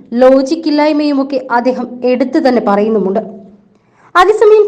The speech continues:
ചിത്രത്തിലെ മമ്മൂട്ടിയുടെ പ്രകടനത്തെയും വൈശാഖിന്റെ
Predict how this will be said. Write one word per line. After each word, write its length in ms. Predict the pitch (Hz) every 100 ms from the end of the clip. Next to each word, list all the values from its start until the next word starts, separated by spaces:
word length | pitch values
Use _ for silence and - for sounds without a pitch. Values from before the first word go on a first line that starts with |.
| 381
ചിത്രത്തിലെ 680 | 330 - 403 392 370 339 359
മമ്മൂട്ടിയുടെ 560 | 285 285 339 359 339
പ്രകടനത്തെയും 1120 | 339 277 277 320 320 320 294 247 185 - - -
വൈശാഖിന്റെ 880 | 208 233 240 277 262 269 262 254